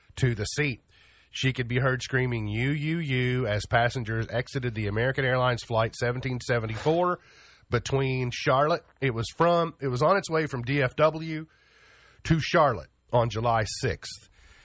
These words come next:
And halfway through the flight, which would had already been delayed for at least three hours, took, they took to the air at midnight, and sometime middle of the flight, she went to the door and said, "I've got to get off this plane. You've got to let me get off this plane."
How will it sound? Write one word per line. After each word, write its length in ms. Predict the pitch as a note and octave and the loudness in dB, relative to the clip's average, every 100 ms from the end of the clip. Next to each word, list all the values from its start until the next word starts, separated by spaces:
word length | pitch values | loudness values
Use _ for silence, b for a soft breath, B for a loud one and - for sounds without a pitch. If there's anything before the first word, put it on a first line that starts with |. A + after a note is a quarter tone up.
| b | b
And 360 | - G#2 G#2 G2 | -2 0 0 0
halfway 360 | B2+ B2+ C3 A#2 | 0 0 -2 0
through 220 | C3 B2+ | 0 -2
the 60 | G#2 | -2
flight, 360 | B2+ A#2 A2 - | 0 0 0 -2
which 240 | B2+ - | -4 -2
would 140 | A2 | -2
had 80 | G#2+ | 0
already 260 | A2+ A#2+ B2+ | 0 0 0
been 180 | A#2 G#2+ | -2 -4
delayed 360 | G#2 A2+ A2+ | -2 -2 -2
for 100 | A#2 | -4
at 60 | G2 | -4
least 240 | A2 - | -4 -4
three 260 | C#3 D3 B2+ | -2 0 0
hours, 400 | F#2 F#2 G2 F#2+ - | -2 -2 -4 -6 -6
took, 220 | - A#2 - b b b b b | -4 -4 -8 b b b b b
they 100 | G#2+ | -2
took 200 | G2 D3 | 0 0
to 60 | B2+ | 0
the 120 | A#2 | 0
air 140 | A#2+ | 0
at 100 | G#2+ | 0
midnight, 600 | A2+ D3+ D3 A#2+ F#2+ F#2+ - | 0 0 0 -2 -2 -4 -4
and 180 | G#2 G2+ | -6 -2
sometime 560 | B2+ A#2 B2 G#2+ A2 | -2 0 0 0 0
middle 280 | C#3+ D#3 C#3+ | 2 2 0
of 100 | A2 | 0
the 80 | G#2 | -4
flight, 380 | - A2+ A2 - B B B - | 0 0 0 -4 B B B -8
she 200 | - D3+ | -2 2
went 220 | D#3+ D3+ | 2 2
to 80 | D3 | 0
the 100 | B2 | 0
door 280 | C3+ C3+ B2+ | 2 2 0
and 100 | A#2 | -2
said, 300 | C3 B2 A#2 | -2 -2 0
"I've 240 | A#2 A#2 | 0 2
got 140 | C3+ | 0
to 60 | C3 | 0
get 160 | B2+ B2+ | -2 -2
off 200 | A#2 - | -2 -2
this 160 | A2+ | -8
plane. 480 | - C3 B2 A#2+ A2+ | -2 0 0 0 -2
You've 240 | G#2 A2+ - | -2 -4 0
got 280 | B2 A2+ - | 0 0 0
to 100 | A2+ | -2
let 220 | A2+ G2 | 0 0
me 120 | G#2 | -2
get 160 | F#2+ G2 | -2 -2
off 200 | G2 - | -2 -2
this 280 | F#2 E2+ - | -6 -6 -2
plane." 540 | C3+ D3+ A2 G2+ G#2+ | 2 2 0 -2 -8